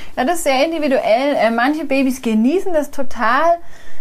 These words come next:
gefüttert zu werden. Die kommen irgendwie gar nicht auf die Idee, mal was selber zu machen. <laughs> Es ist irgendwie so, ah, Mama.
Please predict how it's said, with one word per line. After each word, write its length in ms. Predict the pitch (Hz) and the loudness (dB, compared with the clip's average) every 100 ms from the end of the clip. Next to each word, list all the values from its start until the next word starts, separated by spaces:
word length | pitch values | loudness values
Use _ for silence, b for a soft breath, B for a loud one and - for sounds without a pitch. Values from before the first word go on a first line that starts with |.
| B B B B - | B B B B 0
gefüttert 560 | - 285 - 370 359 339 | 0 0 0 0 2 4
zu 160 | 277 240 | 2 2
werden. 340 | 262 277 262 | 2 4 2
Die 120 | 262 | 0
kommen 240 | 254 277 254 | 0 0 2
irgendwie 240 | 269 277 | 2 0
gar 140 | 247 226 | 0 0
nicht 120 | 254 | -2
auf 120 | 254 | -6
die 80 | - | -4
Idee, 300 | 233 208 247 | -2 0 2
mal 160 | 196 202 | 0 0
was 160 | 208 | -2
selber 340 | 190 170 180 175 | -2 0 0 0
zu 120 | 208 | 0
machen. 380 | 151 160 196 - - | 0 0 -2 -2 -2
<laughs> 160 | - - | -2 -4
Es 200 | 202 - | -8 -6
ist 160 | 208 208 | -6 -4
irgendwie 240 | 196 202 | -4 -2
so, 100 | 254 | 0
ah, 320 | 320 320 311 | 0 0 0
Mama. 600 | 262 254 262 254 240 247 | 0 0 0 -2 -4 -2